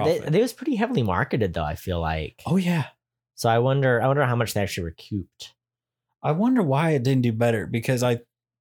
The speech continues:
Speaker 2: I feel like this is the kind of movie you would really pitch hard in China and it would do well. But maybe
Speaker 1: Mm-hmm.
Speaker 2: there's not enough action for them to, 'cause they like the big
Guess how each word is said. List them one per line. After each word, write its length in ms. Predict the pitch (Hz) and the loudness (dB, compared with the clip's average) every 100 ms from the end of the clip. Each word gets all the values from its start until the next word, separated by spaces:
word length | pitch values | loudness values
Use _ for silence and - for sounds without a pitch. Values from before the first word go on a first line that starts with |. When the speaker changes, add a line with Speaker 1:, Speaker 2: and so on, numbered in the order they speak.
| - | -4
Speaker 2:
I 80 | 127 | -2
feel 220 | - 190 | 0 2
like 120 | 147 | 2
this 120 | 143 | 2
is 80 | 127 | 0
the 80 | 120 | -2
kind 180 | 139 127 | -2 0
of 60 | |
movie 280 | 123 131 123 | 2 2 2
you 140 | 117 117 | 2 0
would 220 | 113 117 | 0 -2
really 500 | 123 127 123 117 107 | 0 2 2 0 -2
pitch 360 | - 131 98 - | -4 -6 -6 -8
hard 540 | - 117 110 92 80 | -12 -6 -4 -4 -6
in 140 | 65 71 | -10 -8
China 380 | - 113 120 117 | -6 -2 -2 -2
and 160 | 107 | -4
it 40 | 85 | -6
would 140 | 76 | -8
do 120 | 80 | -10
well. 340 | 71 73 - - _ _ - | -10 -10 -12 -16 _ _ -4
But 320 | 107 117 120 | 0 2 2
maybe 240 | 131 135 | 2 2
Speaker 1:
Mm-hmm. 60 | 127 | 2
Speaker 2:
there's 160 | 120 120 | 0 0
not 180 | 113 113 | -2 0
enough 260 | 117 117 | -2 -4
action 540 | - 101 - - 71 139 _ - 135 | -6 -6 -6 -8 -8 -14 _ -12 -6
for 100 | 107 | -4
them 220 | 98 82 | -4 -6
to, 200 | - 71 - - | -10 -16 -14 -8
'cause 140 | 120 | -2
they 100 | 135 | 0
like 220 | 139 127 | 0 0
the 60 | 127 | -2
big 300 | 117 117 | -2 -4